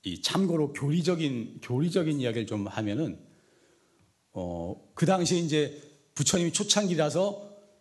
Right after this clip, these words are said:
가섭 삼형제에 천 명의 제자가 귀의를 했어요. 그래서 천 명이 됐고, 그 다음에 나중에 사리부라하고 목련이 이백오십 명을 데리고 부처님께 취-, 출가를 합니다. 그래서 출가 대중이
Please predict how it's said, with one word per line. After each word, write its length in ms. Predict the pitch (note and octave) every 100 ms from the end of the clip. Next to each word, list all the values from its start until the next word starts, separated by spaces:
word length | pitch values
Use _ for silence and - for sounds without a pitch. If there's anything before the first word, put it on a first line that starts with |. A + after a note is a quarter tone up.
| _ _ _ _ _
가섭 360 | - - E3+ F3+
삼형제에 680 | - G#3+ G3 E3 E3+ E3+ F3
천 200 | - B3+
명의 640 | A3+ G#3 F#3+ E3 C#3 -
제자가 340 | - C#3 C#3 B2+
귀의를 300 | C#3+ C3+ B2
했어요. 220 | - G2+
그래서 120 | B2
천 180 | - G#3
명이 200 | F3+ D#3+
됐고, 680 | A2 - G#2+ A2+ G3 - - - _ _ _ _
그 100 | -
다음에 200 | D3+ F3
나중에 600 | D#3+ B2+ C3+ D#3 G3 F#3 - - _ _ _ _ _ _ _ _ -
사리부라하고 800 | - - G3+ G#3 F#3 F#3 E3+ F3+
목련이 800 | D3 E3+ E3 D#3 G#3 G#3 - - -
이백오십 640 | A2+ F3 A3 F#3+ F#3 G3+
명을 240 | F3 E3+ D3+
데리고 280 | D3+ C3 C3
부처님께 380 | A#2+ C3+ G2+
취-, 300 | G#2+ - C#3
출가를 340 | - D#3+ C#3+ G#2+
합니다. 340 | F2+ E2 - - _ _ _ _
그래서 540 | D3 D#3 G3+ - - - - _
출가 340 | - A3 G#3 G#3+
대중이 680 | F#3+ D#3+ F3+ G#3+ G3+ -